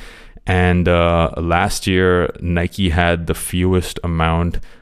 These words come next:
of athletes show up on the podium, like, track athletes, uh, show up on the podium compared to, uh, previous years. So that, even that aspect has not been going so well. Um, and of course, if you think about some of their recent,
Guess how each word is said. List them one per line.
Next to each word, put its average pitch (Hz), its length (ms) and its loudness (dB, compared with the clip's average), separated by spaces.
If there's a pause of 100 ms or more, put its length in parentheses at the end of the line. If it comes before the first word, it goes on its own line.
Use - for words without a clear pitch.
of 82 140 -2
athletes 82 560 -2
show 82 280 0
up 80 220 0
on 80 160 0
the 78 60 -2
podium, 101 440 2
like, 80 140 -2
track 85 400 -2
athletes, 104 640 -4
uh, 85 140 0
show 92 180 -2
up - 100 -2
on 92 80 2
the 90 80 0
podium 104 420 2
compared 85 540 0
to, 80 360 0
uh, 78 120 -2
previous 104 500 -2
years. 101 380 2 (380)
So 78 300 0
that, 80 280 -2
even 90 260 0
that 82 220 0
aspect 80 520 -2
has 80 180 -4
not 78 280 -4
been 76 280 -4
going 78 320 -4
so 73 240 -4
well. 80 400 -2 (480)
Um, 80 520 0
and 95 240 2
of 90 140 -2
course, 110 380 0 (360)
if 92 120 -4
you 95 80 0
think 104 180 0
about 92 280 0
some 95 280 -2
of 87 280 -4
their 85 280 0
recent, 87 720 -4